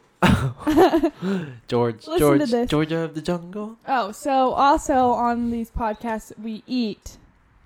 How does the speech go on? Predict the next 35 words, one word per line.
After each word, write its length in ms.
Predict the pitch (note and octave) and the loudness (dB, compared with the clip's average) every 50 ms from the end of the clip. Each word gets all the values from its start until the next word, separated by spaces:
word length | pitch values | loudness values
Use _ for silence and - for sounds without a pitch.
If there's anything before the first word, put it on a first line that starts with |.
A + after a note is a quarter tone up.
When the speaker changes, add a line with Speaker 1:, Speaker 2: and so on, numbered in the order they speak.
| _ _ _ _ - - _ _ | _ _ _ _ -16 -16 _ _
Speaker 1:
Oh 140 | - F3 F#3 | 4 6 6
yeah, 220 | G3+ A3+ A#3 F#3 | 8 8 8 8
which, 220 | D3 C#3 D3+ C#3+ E3+ | 8 6 2 0 2
which 200 | D#3+ D#3+ C#3 C#3+ | 2 2 4 6
goes 220 | D3+ D3+ D3 D3 | 6 8 8 8
Speaker 2:
Yes. 40 | C3+ | 6
Speaker 1:
with 80 | D3 D3 | 4 4
the 80 | C#3+ | 2
title. 340 | C3+ - D#3+ D3+ C#3+ A#2+ A2 | 2 4 6 6 8 6 6
So, 480 | G#2+ - - E3 D#3 C#3+ B2 A#2 B2 - - | 4 2 4 6 6 6 4 2 -2 -8 -10
so 180 | - - E3 C#3+ | -2 2 2 2
Speaker 2:
Okay. 80 | C3 | 4
Speaker 1:
do 60 | A#2 C#3 | 2 2
you 40 | C3+ | 2
wanna 140 | C#3 C#3 | 2 0
talk 140 | C3+ D#3 D3+ | 0 -4 0
about 160 | C#3 C#3+ C3 | 2 4 4
what 100 | B2+ C3+ | 6 4
you 120 | C3 B2+ B2+ | 2 2 0
have 120 | C#3 C3+ | 0 -2
to 100 | - C#3 | -2 -4
eat 120 | - C3+ C#3 | -6 -4 -4
right 140 | C#3 C#3 | -4 -4
now? 200 | C3+ D3 D#3 D#3 D#3 _ | -4 -6 -6 -8 -12 _
I'm 220 | - B2+ B2+ A#2 A2+ | -8 -8 -8 -6 -4
looking 280 | A#2+ C3+ C#3 C#3+ B2+ A#2+ | -6 -4 -4 -4 -4 -2
at 160 | A2+ A2+ A2+ | -2 -2 -2
it. 80 | - - | -4 -2
It 60 | - | 0
looks 260 | A2+ - F#4+ F4 D4 | 0 2 2 2 0
Speaker 2:
Yeah. 40 | C4+ | 2
Speaker 1:
good. 260 | - E3+ F3+ E3+ D3+ - - - - _ | 4 6 6 6 6 4 -2 -20 -20 _
Speaker 2:
So 160 | - - C#4+ | -6 -2 0
I 140 | C#4 C4+ C#4+ | 2 2 2
have 340 | D4 D#4+ D#4+ D#4+ C4 - B3 | 2 2 0 0 0 -6 -20